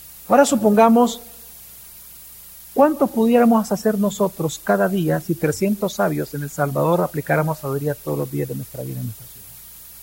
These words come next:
Si uno puede salvar una ciudad, ¿trescientos? Ese es el enfoque que estamos llevando el predicador.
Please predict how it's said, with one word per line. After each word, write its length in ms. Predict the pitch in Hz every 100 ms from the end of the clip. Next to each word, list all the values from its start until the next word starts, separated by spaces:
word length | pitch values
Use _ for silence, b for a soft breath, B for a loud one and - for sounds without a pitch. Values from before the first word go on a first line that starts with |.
| - - -
Si 160 | - 277
uno 320 | 359 262 -
puede 160 | 240
salvar 380 | 247 233 208 226
una 120 | 220
ciudad, 380 | 214 185 165 160 - - - -
¿trescientos? 480 | 156 170 233 - 330 - - - - - - - - - - - - - - - - - B B
Ese 200 | - 220
es 60 | 285
el 80 | 277
enfoque 340 | 254 247 233
que 120 | 175 170
estamos 300 | - 180 170
llevando 320 | 170 170 151
el 60 |
predicador. 460 | - 127 120 110 113